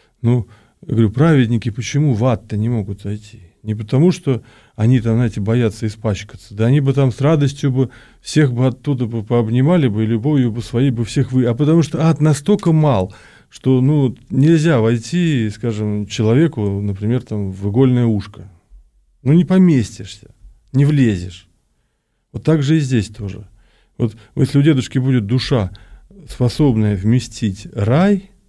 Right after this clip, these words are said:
то тогда он не только сына обретёт,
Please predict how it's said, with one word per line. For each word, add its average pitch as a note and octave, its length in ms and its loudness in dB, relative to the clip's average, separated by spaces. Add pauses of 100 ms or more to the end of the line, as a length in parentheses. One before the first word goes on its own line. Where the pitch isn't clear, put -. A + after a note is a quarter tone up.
(800)
то A2 100 -12
тогда A#2+ 300 2
он C#3 80 4
не C3 80 2
только E3 300 -2
сына A2 400 0
обретёт, G2 560 -8